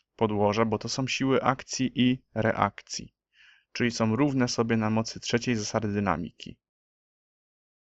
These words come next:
Choinka jest w równowadze. Te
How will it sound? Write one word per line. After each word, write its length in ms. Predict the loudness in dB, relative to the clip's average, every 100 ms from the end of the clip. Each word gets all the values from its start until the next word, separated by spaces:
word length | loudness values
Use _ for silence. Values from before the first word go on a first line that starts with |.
| _
Choinka 460 | -2 2 2 6 8
jest 180 | 8 6
w 40 |
równowadze. 680 | 0 2 2 4 4 2 -6 -12 _ -20 -20 _ _
Te 300 | 4 6 6